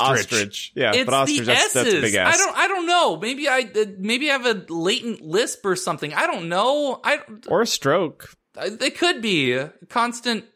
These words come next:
Speaker 2: stroking. This
Speaker 1: And
Speaker 2: ornithologist
Speaker 1: there's the episode title.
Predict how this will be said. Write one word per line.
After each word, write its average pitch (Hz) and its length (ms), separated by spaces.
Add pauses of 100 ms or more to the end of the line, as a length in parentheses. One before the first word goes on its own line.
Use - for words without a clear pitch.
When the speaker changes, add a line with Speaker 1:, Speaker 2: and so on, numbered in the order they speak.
Speaker 2:
stroking. 175 880 (1800)
This 202 300
Speaker 1:
And - 100 (140)
Speaker 2:
ornithologist 190 1000
Speaker 1:
there's 117 260
the 135 120
episode 104 340
title. 95 280